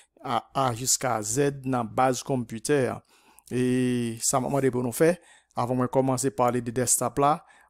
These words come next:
M ap mande nou pa bliye abòne a chanèl lan, pataje videyo an epi peze sou ti bouton layk lan. Konsa chak lè m mete yon nouvo videyo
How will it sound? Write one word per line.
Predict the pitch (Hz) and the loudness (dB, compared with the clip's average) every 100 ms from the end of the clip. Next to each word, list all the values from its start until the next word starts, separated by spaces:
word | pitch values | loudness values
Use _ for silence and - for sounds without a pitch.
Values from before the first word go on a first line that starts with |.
| - | -8
M | |
ap | 113 | -2
mande | 127 127 | 0 -2
nou | - | -2
pa | - 139 135 | 2 2 2
bliye | 135 131 131 135 | -4 -2 0 0
abòne | 139 123 127 131 135 | 0 0 0 2 0
a | |
chanèl | 120 147 131 123 | 0 0 0 0
lan, | 127 151 165 _ _ _ - 120 117 117 113 110 120 _ _ _ _ _ _ - - | 0 -2 -4 _ _ _ -8 -4 -2 -2 -4 -8 -16 _ _ _ _ _ _ -18 -2
pataje | 135 135 127 131 139 | 0 2 2 0 0
videyo | 143 135 127 127 | 0 2 4 4
an | 131 135 131 _ _ _ - | 2 0 -6 _ _ _ -8
epi | 127 131 | -6 -4
peze | - 127 123 123 | -4 -2 0 -2
sou | 127 | -4
ti | - 127 | -6 -4
bouton | 127 - 135 139 143 131 | -6 0 0 0 -2 0
layk | 131 131 131 | 2 2 0
lan. | 131 131 | -2 -4
Konsa | - 131 123 | -6 -4 -2
chak | - 135 | -2 -2
lè | 135 | 0
m | 127 | -2
mete | 123 | -2
yon | 127 | -2
nouvo | 135 120 113 | -2 -4 -4
videyo | 120 127 143 | -2 0 0